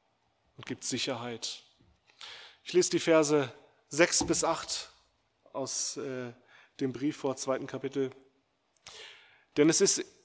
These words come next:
in der Schrift enthalten, siehe, ich lege in Zion einen auserwählten, kostbaren Eckstein.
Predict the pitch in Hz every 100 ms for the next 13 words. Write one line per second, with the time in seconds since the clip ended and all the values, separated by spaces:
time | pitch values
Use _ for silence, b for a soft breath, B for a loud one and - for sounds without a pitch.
0 | - 170 170 156 - 220 - - 160 156
1 | 165 - 160 127 170 202 208 208 - -
2 | _ _ b b 156 - 180 180 143 156
3 | - 208 180 170 175 151 160 - 165 196
4 | - 156 139 143 147 - 117 B B -
5 | 202 214 - - 160 165 170 151 151 -
6 | 151 123 104